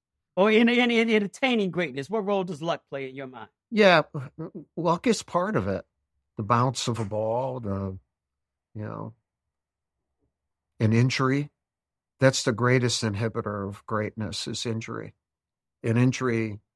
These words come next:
Speaker 2: not just for an individual player, for a team, affects chemistry. And sometimes an injury, at, at,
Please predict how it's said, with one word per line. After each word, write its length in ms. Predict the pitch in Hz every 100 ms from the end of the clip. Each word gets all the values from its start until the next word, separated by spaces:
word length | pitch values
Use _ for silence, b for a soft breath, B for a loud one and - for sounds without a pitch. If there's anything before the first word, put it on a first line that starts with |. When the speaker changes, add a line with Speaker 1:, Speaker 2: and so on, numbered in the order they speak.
| _ _ _ _ _
Speaker 2:
not 260 | 147 120 113
just 200 | - 120
for 160 | - 117
an 80 |
individual 540 | 110 110 107 107 - 104
player, 380 | - 135 127 117
for 180 | - 113
a 60 |
team, 340 | 98 120 117 107
affects 420 | 95 117 110 -
chemistry. 680 | - 117 113 - 135 139 - _ _ _ _ _ _ _ _ _ _ _ _ _ -
And 380 | 113 107 104 95 _ _ _ _ _ _ -
sometimes 640 | - 113 - 117 113 -
an 100 | 107
injury, 640 | 110 110 113 113 113 107 104 _ _ _ _ _ _ _ _ _
at, 180 | 113 104
at, 180 | 117 110